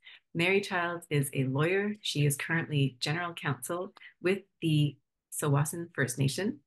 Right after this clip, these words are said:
She previously practiced with a national law firm working primarily with charities, cooperatives, and other purpose-driven organizations. Mary chairs the Board of Governors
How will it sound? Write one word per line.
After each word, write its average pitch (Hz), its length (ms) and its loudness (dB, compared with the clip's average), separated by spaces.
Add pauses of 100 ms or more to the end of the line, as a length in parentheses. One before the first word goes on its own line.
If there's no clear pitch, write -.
(400)
She 165 340 2
previously 196 920 2
practiced 156 640 -2
with 160 240 0
a 170 140 2
national 202 600 0
law 135 200 0
firm 131 520 0
working 208 480 -2
primarily 139 720 0
with 131 200 -6 (120)
charities, 208 600 -2
cooperatives, 139 760 0 (340)
and 160 200 -2
other 202 360 0
purpose-driven 147 880 0 (100)
organizations. 131 880 -4 (400)
Mary 170 320 4
chairs 147 440 2
the 143 100 -4
Board 147 280 0
of - 160 -10
Governors 185 560 -2